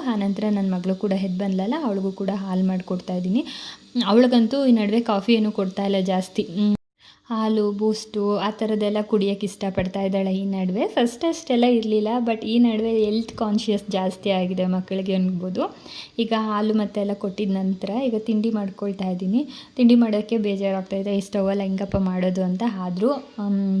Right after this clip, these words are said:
ಮಾಡಲೇಬೇಕಾಗಿರೋ ಪರಿಸ್ಥಿತಿ. ಮತ್ತೆ ಇನ್ನೊಂದೇನಪ್ಪ ಅಂದ್ರೆ, ತುಂಬ ಜನ ಅಂತ ಇದ್ರು, "ಬೆಳಗಿನ ಜಾವನೇ ಮಾಡ್ಬೇಕಾ, ಇಲ್ಲ ಇದೇ ಟೈಮಲ್ಲೇ ಮಾಡ್ಬೇಕಾ?" ಅಂತೆಲ್ಲ ಕೇಳ್ತಾ ಇದ್ರು. ಈಗ ನಾನು ಅದೇ ಥರ ಅನ್ಕೊಂಡಿದ್ದೆ ಅಲ್ವಾ, ಏನಿಲ್ಲ, ನಿಮ್ಗೆ ಬೆಳಗ್ಗೆ ಆಗ್ಲಿಲ್ಲ ಅನ್ನೋರು ಸಂಜೆ ಕೂಡ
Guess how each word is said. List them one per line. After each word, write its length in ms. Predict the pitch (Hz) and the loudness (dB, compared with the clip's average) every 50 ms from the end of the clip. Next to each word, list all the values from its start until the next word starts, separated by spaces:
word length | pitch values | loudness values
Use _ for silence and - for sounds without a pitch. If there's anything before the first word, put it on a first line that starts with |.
| 185 185 | 2 0
ಮಾಡಲೇಬೇಕಾಗಿರೋ 960 | 190 185 180 180 185 185 196 196 202 190 190 185 185 - 190 185 202 185 202 190 | 0 0 0 -2 -2 0 2 2 2 2 0 -2 0 0 0 2 2 0 0 0
ಪರಿಸ್ಥಿತಿ. 720 | 190 190 185 180 180 180 - - 180 175 - - 240 285 339 339 - - - - - _ _ _ _ _ _ _ | 0 0 0 0 0 -2 -4 -6 -8 -8 -6 -4 -4 -4 -4 -6 -10 -16 -16 -18 -20 _ _ _ _ _ _ _
ಮತ್ತೆ 240 | 302 294 294 311 294 | -6 -2 0 2 4
ಇನ್ನೊಂದೇನಪ್ಪ 720 | 262 247 240 254 269 277 262 254 240 240 233 226 220 - 233 | 6 6 6 6 4 2 2 4 4 4 4 2 0 -2 -4
ಅಂದ್ರೆ, 500 | 220 208 202 202 208 233 269 269 247 240 | -2 0 0 0 0 -2 0 0 2 0
ತುಂಬ 220 | 240 240 254 226 214 | 2 2 2 2 2
ಜನ 220 | 208 214 214 220 233 | 2 0 0 0 2
ಅಂತ 300 | 233 233 220 208 196 - | 2 2 0 0 -2 -2
ಇದ್ರು, 540 | 214 202 202 185 185 196 202 208 247 285 285 | -4 -4 -4 -4 -6 -4 -2 -2 0 0 -2
"ಬೆಳಗಿನ 680 | 240 208 202 190 - - 226 220 220 220 220 240 247 240 | -4 -4 -6 -10 -6 -4 -2 0 0 2 4 6 6 6
ಜಾವನೇ 400 | 233 233 220 214 214 214 220 220 | 6 4 0 0 0 0 0 0
ಮಾಡ್ಬೇಕಾ, 680 | 214 208 202 202 190 185 202 196 190 - 208 202 202 | 0 0 -2 -2 -2 -2 -4 -4 -4 -4 -4 -4 -2
ಇಲ್ಲ 180 | 202 208 202 202 | -2 0 0 0
ಇದೇ 380 | 196 190 185 208 208 233 247 | -2 -2 0 0 2 2 2
ಟೈಮಲ್ಲೇ 500 | 240 233 233 214 214 214 208 208 208 214 | 2 2 0 0 0 0 0 0 0 0
ಮಾಡ್ಬೇಕಾ?" 600 | 208 208 202 196 190 185 196 196 190 196 202 196 190 | 0 -2 -2 -2 -4 -2 -2 -4 -4 -4 -6 -4 -4
ಅಂತೆಲ್ಲ 300 | 196 190 196 196 196 202 | -4 -4 -4 -2 -2 -2
ಕೇಳ್ತಾ 520 | 214 - - 208 196 196 196 190 - 190 190 | -4 -2 -2 -2 -2 -2 -4 -4 -4 -2 -2
ಇದ್ರು. 320 | 185 180 180 214 294 349 - - - - - - - | -2 -2 -2 -2 -4 -4 -4 -12 -16 -16 -18 -6 -6
ಈಗ 100 | 262 240 254 | 0 4 6
ನಾನು 320 | 247 233 214 196 202 226 247 | 4 4 4 4 4 4 4
ಅದೇ 300 | 247 247 226 208 226 226 | 4 4 2 0 0 0
ಥರ 180 | 226 226 220 220 | 0 0 0 0
ಅನ್ಕೊಂಡಿದ್ದೆ 640 | 214 202 202 196 196 - 208 202 202 202 190 190 202 | 0 0 0 -2 0 0 0 0 0 0 -2 -2 -4
ಅಲ್ವಾ, 540 | 196 190 190 196 226 262 285 262 226 208 - | -4 -2 -2 -2 0 0 2 2 0 0 0
ಏನಿಲ್ಲ, 480 | 226 226 262 311 381 381 320 285 247 240 240 | -2 -2 0 0 2 2 2 4 4 4 4
ನಿಮ್ಗೆ 300 | 233 233 220 220 214 214 | 4 2 2 2 0 0
ಬೆಳಗ್ಗೆ 400 | 202 196 202 202 202 202 190 240 | 0 0 0 0 -2 0 0 0
ಆಗ್ಲಿಲ್ಲ 460 | 254 247 226 214 208 214 208 208 202 202 196 | 0 0 0 -2 0 0 0 0 -2 -2 -4
ಅನ್ನೋರು 320 | 196 196 190 196 214 302 | -4 -4 -4 -4 -4 -4
ಸಂಜೆ 400 | 320 311 254 214 196 190 202 202 | -4 -2 -2 0 0 0 -2 -4
ಕೂಡ 200 | 202 - 208 202 | -4 -4 -4 -2